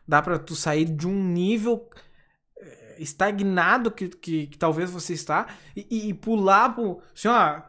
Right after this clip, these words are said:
só com esse episódio aqui tu ganha mais dinheiro na programação. Assim, ó, e esse episódio é um episódio que vou te, vou, vou dizer pra vocês. Vocês que chegaram até aqui ao vivo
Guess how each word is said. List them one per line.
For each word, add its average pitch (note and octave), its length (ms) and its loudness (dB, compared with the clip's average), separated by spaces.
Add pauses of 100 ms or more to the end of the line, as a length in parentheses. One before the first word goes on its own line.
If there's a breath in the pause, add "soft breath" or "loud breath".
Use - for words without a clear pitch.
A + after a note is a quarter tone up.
(280 soft breath)
só C4+ 360 4
com D4+ 120 0
esse D4 160 2
episódio A3 360 2
aqui G#3+ 140 -6
tu A3 120 -6
ganha A#3+ 200 2
mais B3+ 160 0
dinheiro A#3+ 220 2
na A#3+ 80 0
programação. A#3 580 -2 (160)
Assim, - 140 -2
ó, G3 140 2 (280 loud breath)
e A3+ 200 2
esse D#4+ 180 2
episódio G#3 640 2
é D#3+ 140 -2
um C4 100 2
episódio F#3+ 540 -2 (520 soft breath)
que F3+ 100 -4
vou E3+ 140 -2
te, F3+ 140 -8
vou, E3+ 580 -8
vou E3+ 580 -2
dizer F3 160 -2
pra A3+ 100 -4
vocês. A3 520 -2 (480)
Vocês D#3 480 -2
que - 60 -12
chegaram F#3 420 -2
até E3+ 260 -6
aqui F3+ 340 -8
ao F3+ 140 -6
vivo F3+ 560 -12